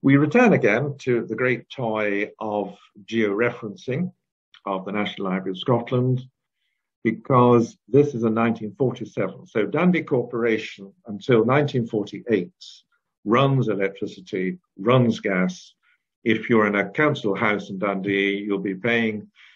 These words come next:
uh, your water rates to the corporation, your rental rates to the corporation, your gas bill to the corporation, and your electricity bill to the corporation. They're a very efficient organisation.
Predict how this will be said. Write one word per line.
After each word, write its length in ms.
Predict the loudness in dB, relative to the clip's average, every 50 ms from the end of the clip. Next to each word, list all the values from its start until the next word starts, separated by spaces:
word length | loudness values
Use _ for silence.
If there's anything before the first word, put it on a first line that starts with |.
| _ _ _ _ _ -8
uh, 140 | -6 -6 -6 -4
your 160 | -4 -4 -2 2
water 320 | 4 4 4 4 4 4
rates 280 | 4 4 2 0 -4 -12
to 80 | -12
the 40 | -6
corporation, 1300 | -2 -2 -2 -2 -2 -2 0 2 2 0 0 -2 -6 -10 -8 -8 -6 -6 -6 -4 -6 -6 -8 -10 -12 -8
your 440 | -4 -2 0 2 2 2 2 0
rental 380 | 0 0 -2 -2 -2 -4 -4 -4
rates 480 | -4 -4 -4 -4 -6 -10 _ -20 _ _ -10
to 100 | -8 -8
the 80 | -6
corporation, 1000 | -2 -2 -2 -2 -2 -2 2 4 4 4 4 2 -4 -6 -6 -6 -6 -6 -8 -8 -8 _
your 240 | 2 4 4 4 4
gas 340 | 2 2 2 2 0 -2 -4
bill 280 | 0 2 2 2 2 0
to 140 | -4 -10
the 80 | -12 -8
corporation, 920 | -2 0 0 0 0 0 0 2 2 2 0 -2 -6 -10 -12 -14 -16 -16 _ _ _ _ _ -2
and 120 | 0 2 4
your 80 | 4
electricity 440 | 4 4 4 4 2 2 4 2 0 2
bill 180 | 4 2 2
to 100 | 0 -4 -8
the 80 | -2 0
corporation. 500 | 0 0 0 -2 -2 -2 -2 -2 -4 -4 -4
They're 100 | -2 0
a 20 |
very 180 | 0 2 2 0
efficient 380 | -2 -2 -8 -8 -8 -8 -10 -8
organisation. 800 | -8 -8 -8 -8 -8 -8 -6 -2 2 2 2 2 0 -4 -10